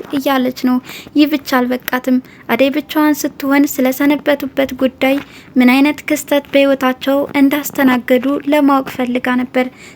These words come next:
"ሴትነታችሁን ያረከሳችሁ፣ ክብራችሁንም በገንዘብ የሸጣችሁ" እያለች መጨቃጨቅ ጀምራለች። ካደይ ግን ጥሩ ምላሽን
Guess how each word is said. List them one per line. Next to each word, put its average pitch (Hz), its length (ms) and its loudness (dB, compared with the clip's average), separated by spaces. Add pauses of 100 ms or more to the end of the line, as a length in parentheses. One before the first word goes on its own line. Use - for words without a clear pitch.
"ሴትነታችሁን 277 840 0 (120)
ያረከሳችሁ፣ 277 840 -4 (340)
ክብራችሁንም 294 720 2
በገንዘብ 285 500 2
የሸጣችሁ" 254 540 -2
እያለች 254 420 0
መጨቃጨቅ 285 680 -2
ጀምራለች። 254 640 0 (340)
ካደይ 269 340 2
ግን 277 200 0 (100)
ጥሩ 302 280 -4
ምላሽን 262 600 2